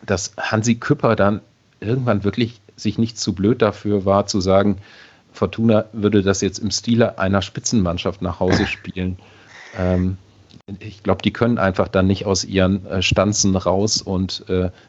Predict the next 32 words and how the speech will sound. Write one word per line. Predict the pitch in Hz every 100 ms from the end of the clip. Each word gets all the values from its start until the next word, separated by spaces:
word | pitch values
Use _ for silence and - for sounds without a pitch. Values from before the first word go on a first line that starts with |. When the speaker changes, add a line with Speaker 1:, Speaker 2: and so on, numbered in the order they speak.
| -
Speaker 1:
wenn | 92
er | 92 90
halt | 101 -
am | 92
Tag | - 101
vorher | - 95 95
Dortmund | 92 98 113 101 95
oder | 98 98
so | 95 92
kommentiert | - 95 90 107 -
hat, | 101 - -
ne, | 95
dann | 104 92
muss | 98 -
das | 98 -
halt | 85 85
so | 90
klingen. | - - 87 87 - -
Speaker 2:
Ja, | 95 82 78 80 85 - - - -
die |
sind | 113 104
aber | 101
auch | 104 95
inhaltlich | 123 117 107 101 95 95 -
so | - 127
schwach | 127 - - 123 -
oftmals, | - 101 - 101 92
wo | -
man | 107
immer | 107
denkt | 113 110
so, | -